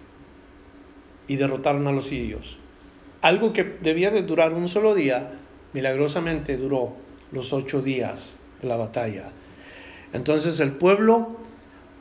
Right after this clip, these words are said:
para agradecer este milagro, hicieron una fiesta nacional en forma de dedicación, en forma de acción de gracias. Se convirtieron en defensores de la fe judía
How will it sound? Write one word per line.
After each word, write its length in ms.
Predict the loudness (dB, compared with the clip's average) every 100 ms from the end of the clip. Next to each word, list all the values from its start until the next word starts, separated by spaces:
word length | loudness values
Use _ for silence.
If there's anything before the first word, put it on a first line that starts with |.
| 0
para 420 | 4 4 4 2
agradecer 840 | 4 6 6 6 4 2 4 6 6
este 240 | 4 2
milagro, 720 | 4 6 8 6 4 2 0 -10 -14 -2
hicieron 720 | 0 2 4 6 6 4 2
una 280 | 0 2 0
fiesta 720 | 0 0 2 2 0 0 -8 -8
nacional 840 | -2 -2 -2 -2 2 4 4 2 -2 -10 -18 -20 -20 -20 -20 -20 -10 -2
en 180 | 0 2
forma 640 | 4 4 6 4 2 -2 -10
de 200 | 2 4
dedicación, 1080 | 4 2 2 0 -2 -2 2 4 4 2 -2 -10 -16 -20 -12 -2
en 200 | 0 2
forma 600 | 4 4 4 2 0 -10 -10
de 140 | -2 0
acción 340 | 0 -2 0
de 100 | 2
gracias. 680 | 2 2 0 -2 -2 -2 -8 -16 -16
Se 260 | -4 -2 2
convirtieron 640 | 2 2 0 2 2 2
en 140 | 2 0
defensores 800 | -2 -2 -4 -2 2 4 4 2
de 100 | 2
la 140 | 0
fe 280 | -2 -2 -2
judía 640 | 0 0 0 0 0 -2